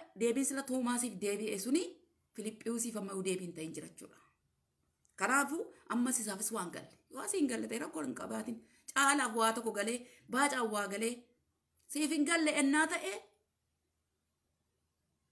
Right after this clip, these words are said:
har'as atis irra deebii gaafadhu. Rakkoo hin qabu. Gaaffiin caalaan gaafatee siif deebi'uu ta'uudhaa baate illee irra deebii gaafadhu.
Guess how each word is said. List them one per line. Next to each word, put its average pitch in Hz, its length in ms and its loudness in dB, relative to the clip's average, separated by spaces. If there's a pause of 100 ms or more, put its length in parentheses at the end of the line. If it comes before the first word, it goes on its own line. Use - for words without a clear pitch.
(1600)
har'as 220 340 0 (220)
atis 220 300 0 (1160)
irra 269 160 -4
deebii 254 260 -4
gaafadhu. 185 280 -8
Rakkoo 466 220 2
hin - 80 -2
qabu. - 160 -8 (920)
Gaaffiin 240 640 0
caalaan 269 460 -2 (180)
gaafatee 214 460 -2 (240)
siif 226 280 -6
deebi'uu 208 360 0
ta'uudhaa 226 320 0
baate 180 260 -4
illee 220 220 0 (480)
irra 311 200 -6
deebii 392 280 2
gaafadhu. 285 340 2